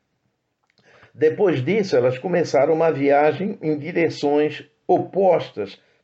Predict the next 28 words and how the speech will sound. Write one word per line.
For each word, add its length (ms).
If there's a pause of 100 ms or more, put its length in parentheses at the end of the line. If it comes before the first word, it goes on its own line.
para 220
a 40
forma, 600 (260)
para 220
fora 400
do 180
sistema 540
solar 560 (960)
a 120
partir 520
de 120
dois 360
mil 280
e 60
quatro. 540 (640)
Uma, 480
digamos, 400
se 100
o 60
nosso 300
sistema 500
solar 460
pudesse 400
ser 240
olhado 420
assim 300
num 240
plano, 600